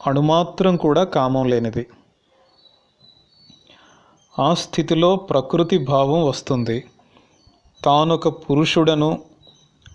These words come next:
అనే ఎరుక ఏమాత్రం కూడా ఉండదు. మీరాబాయి ఒక స్త్రీ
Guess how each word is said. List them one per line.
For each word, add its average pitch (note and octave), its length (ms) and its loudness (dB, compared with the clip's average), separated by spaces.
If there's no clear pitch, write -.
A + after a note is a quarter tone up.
అనే C#3+ 220 2
ఎరుక C#3 500 2
ఏమాత్రం D3+ 500 2
కూడా C3 240 0
ఉండదు. C3 440 -2
మీరాబాయి E3 600 4
ఒక E3 200 0
స్త్రీ D3 480 -2